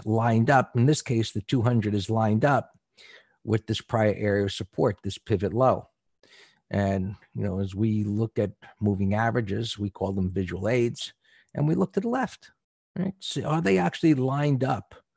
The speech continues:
with anything? Or, you know, is it a situation more like this,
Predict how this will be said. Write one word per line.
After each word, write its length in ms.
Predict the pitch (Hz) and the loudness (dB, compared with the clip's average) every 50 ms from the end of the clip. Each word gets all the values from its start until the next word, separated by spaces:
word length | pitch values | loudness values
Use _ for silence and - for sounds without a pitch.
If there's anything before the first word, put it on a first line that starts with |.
| _ _ _ _ _ _ _ - | _ _ _ _ _ _ _ -4
with 180 | 120 120 - | -4 0 2
anything? 640 | 147 143 151 165 165 - - 110 101 101 110 113 107 - _ _ _ - - _ _ _ _ _ | 2 4 4 4 2 2 0 -2 -2 -2 -2 -4 -8 -12 _ _ _ -20 -20 _ _ _ _ _
Or, 540 | - 127 131 131 127 123 123 123 127 117 110 _ _ _ _ _ _ _ _ _ _ _ _ _ _ _ _ _ _ _ _ _ _ _ - | -4 -2 0 2 2 2 0 -2 -4 -6 -12 _ _ _ _ _ _ _ _ _ _ _ _ _ _ _ _ _ _ _ _ _ _ _ -10
you 80 | - | -8
know, 160 | 123 117 110 | -4 -2 -2
is 140 | 117 110 - | -2 -2 -4
it 120 | - 107 107 | -6 -6 -6
a 40 | |
situation 1000 | 107 - - 123 113 - - 117 117 131 143 139 - - 123 113 101 107 107 - - _ _ _ _ _ _ _ _ _ | -6 -6 -6 -8 -6 -6 -4 -2 0 0 0 -2 -2 -4 -4 -2 -2 -2 -4 -6 -10 _ _ _ _ _ _ _ _ _
more 260 | - 104 113 120 117 113 | -4 -2 0 0 0 0
like 300 | 104 98 95 104 104 104 | -2 -2 -4 -6 -6 -4
this, 580 | 117 131 127 107 104 113 - - - - - | -2 0 0 0 -2 -4 -6 -10 -14 -16 -18